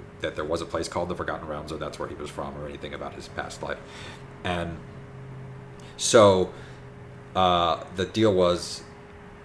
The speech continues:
basically Elminster had said that, uh,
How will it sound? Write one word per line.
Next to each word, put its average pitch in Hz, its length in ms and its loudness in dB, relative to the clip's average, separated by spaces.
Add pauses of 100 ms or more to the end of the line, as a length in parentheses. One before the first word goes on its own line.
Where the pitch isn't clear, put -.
(420)
basically 101 460 4
Elminster 95 680 4 (1120)
had 101 260 2
said 113 500 8 (180)
that, 92 300 4 (240)
uh, 82 480 2